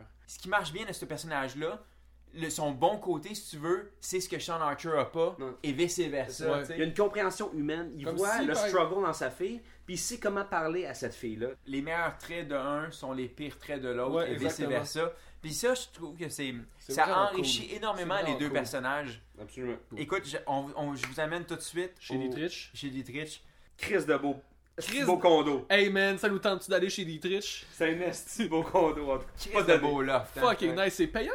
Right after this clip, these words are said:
Speaker 3: quand même. Castor, il le fait pas pour le cash, mais il en donne à ses amis.
Speaker 2: Ouais.
Speaker 1: Puis, euh, en partant à Dietrich, euh,
Speaker 3: Gros personnage.
Speaker 1: j'ai bien aimé le casting de Nick Cassavetes, qui est
Speaker 2: Ouais.
Speaker 1: le fils de John Cassavetes,
Speaker 2: Ouais.
Speaker 1: euh, cinéaste, euh,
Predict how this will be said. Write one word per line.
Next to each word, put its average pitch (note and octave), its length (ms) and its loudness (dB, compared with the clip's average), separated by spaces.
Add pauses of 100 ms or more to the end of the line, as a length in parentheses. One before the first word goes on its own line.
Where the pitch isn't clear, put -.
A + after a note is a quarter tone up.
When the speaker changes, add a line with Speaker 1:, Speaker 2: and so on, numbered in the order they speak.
(100)
Speaker 3:
quand G#3 140 0
même. A#3 180 -2
Castor, A3 380 -2
il B3+ 40 -4
le A3+ 60 -6
fait G3+ 140 -4
pas B3+ 120 -2
pour G#3 120 0
le E3 100 2
cash, D4+ 320 -2
mais E3+ 80 0
il E3+ 60 2
en D#3 80 0
donne G3 140 0
à F#3+ 80 0
ses D#3+ 220 -2
amis. F3 360 -4 (100)
Speaker 2:
Ouais. D#3 160 -2 (340)
Speaker 1:
Puis, D#3 300 -4
euh, C3+ 260 2 (180)
en C#3+ 120 4
partant E3+ 260 2
à F#3+ 60 0
Dietrich, D3 580 -6
euh, A2 320 0 (200)
Speaker 3:
Gros D3+ 160 -6
personnage. A#2+ 380 -6
Speaker 1:
j'ai C#3 140 -4
bien F3 160 -6
aimé C#3+ 280 -4
le G#2+ 220 -2
casting B2+ 840 -6
de G#2+ 220 -6
Nick B2+ 180 -8
Cassavetes, A#2 680 -10
qui A2+ 120 -8
est B2+ 40 -2
Speaker 2:
Ouais. C3 100 0
Speaker 1:
le G#2+ 60 -4 (120)
fils D3+ 200 -4
de A#2+ 140 -6
John A#2+ 220 -2
Cassavetes, A#2+ 360 -6
Speaker 2:
Ouais. D#3 200 0 (220)
Speaker 1:
euh, A2+ 220 -4
cinéaste, A2+ 640 -6
euh, G2 260 -8